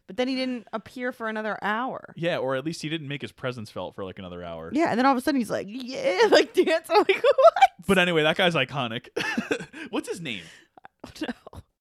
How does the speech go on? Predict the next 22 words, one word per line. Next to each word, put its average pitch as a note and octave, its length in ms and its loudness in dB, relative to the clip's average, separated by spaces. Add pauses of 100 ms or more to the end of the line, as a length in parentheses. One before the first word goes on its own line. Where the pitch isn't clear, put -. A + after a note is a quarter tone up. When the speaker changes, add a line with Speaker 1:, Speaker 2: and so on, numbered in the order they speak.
(2250)
Speaker 2:
I B2 80 -8
gotta D#3 140 -4
find B2 200 -2
this G2+ 100 -10
actor F#2 320 -10
real E2 160 -10
quick. - 320 -14 (320)
Speaker 1:
'Cause G3+ 140 -10
I'm, C#4 120 -2
like, B3 180 -6
wondering, C#4 420 -2
like, G3 200 -6
oh, A#3+ 180 0
was F#3 220 -8
he, G3 280 -12
like, D#3 260 -10 (540)
a C#3 60 -18
comedian? B3 800 -10
I G#3+ 100 -4
didn't F4 240 -6
recognize E3 600 -8
him. C#4 320 -12